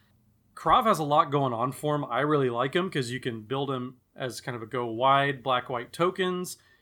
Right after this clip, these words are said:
You can build him big up like, yeah, uh, Old School Ob Nixilis. These are really interesting to me. I do agree that they're probably a little overcosted for what they do, but they have some really cool abilities, and just the way that they, they line up together, you don't need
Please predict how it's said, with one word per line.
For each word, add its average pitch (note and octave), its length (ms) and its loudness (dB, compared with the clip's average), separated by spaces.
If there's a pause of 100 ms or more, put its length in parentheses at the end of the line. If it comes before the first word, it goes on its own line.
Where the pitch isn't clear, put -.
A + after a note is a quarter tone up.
(100)
You D#3 80 -10
can C3+ 200 -4
build C3+ 240 -2
him E3 240 0
big D3 240 0
up D3+ 240 0
like, C3+ 240 -4
yeah, C3 180 -2
uh, A#2 380 -8 (320)
Old C#3+ 180 -4
School D3 240 -2
Ob C3+ 160 4
Nixilis. D3 680 -6 (1000)
These A#3 260 -2
are A#3 80 6
really F3+ 300 4
interesting F3 320 -4
to D#3+ 60 -2
me. D#3 140 -2
I C#3 120 0
do D3 160 0
agree C#3+ 280 0
that E3+ 120 -2
they're C#3 100 -6
probably C#3 300 0
a B2+ 40 -2
little C3+ 240 -4
overcosted B2+ 720 -4
for C3 140 -8
what B2+ 140 -6
they B2 120 -4
do, B2 360 -4 (840)
but D3 280 -6
they D#3 140 0
have D#3+ 260 0
some D3+ 200 -6
really G3 180 0
cool F#3+ 220 0
abilities, E3 580 -2
and B2+ 120 -8
just C#3 200 -12
the C#3+ 100 -4
way D3 120 0
that C#3+ 160 -6
they, B2+ 460 -4
they C3+ 160 -4
line C3+ 300 -2
up D3 120 -6
together, D#3 540 -6 (220)
you D3+ 120 -6
don't F#3 380 2
need D3 520 -4